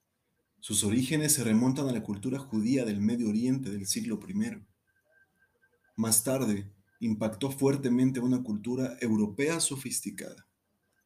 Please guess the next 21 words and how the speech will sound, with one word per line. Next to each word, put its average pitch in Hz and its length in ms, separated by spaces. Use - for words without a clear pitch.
Luego, 156 600
continuó 117 440
extendiéndose 104 1080
hacia 101 220
el 98 60
occidente 110 560
y 104 40
se 101 160
convirtió 104 400
en 127 80
el 123 100
fundamento 110 640
de 117 100
la 104 160
cultura 101 440
del 104 160
Nuevo 113 240
Mundo. 120 500
En 120 160
la 120 60
actualidad, 139 760